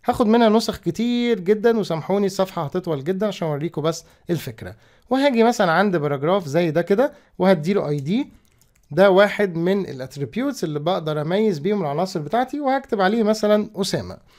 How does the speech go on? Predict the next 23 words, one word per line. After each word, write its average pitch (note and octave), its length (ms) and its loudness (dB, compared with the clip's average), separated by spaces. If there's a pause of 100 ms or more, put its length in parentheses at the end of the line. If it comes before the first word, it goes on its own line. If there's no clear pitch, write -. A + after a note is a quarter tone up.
(280)
وعايز A3+ 300 4
اجي G#3 220 4
عند F3+ 280 2
الايه F#3 280 -2
ده، G#3 220 2
بدل G3+ 300 2
ما D#3+ 160 -2
هو F#3 240 2
هيوديني C#3 460 -4
على C#3+ 100 -2
صفحة E3 300 -8
تيست، - 440 -8 (100)
ناخد D3+ 240 -6
منه C#3+ 320 -4
نسخة، C4 340 -4 (360)
وهكتب E3 400 -4
عليه E3+ 340 0 (720)
اسامة E3+ 520 -2 (640)
باراجراف. C3 680 -8 (440)
هيوديني G#3+ 760 2
هنا C4 100 0
يا B3+ 40 0
شباب A#3+ 460 -2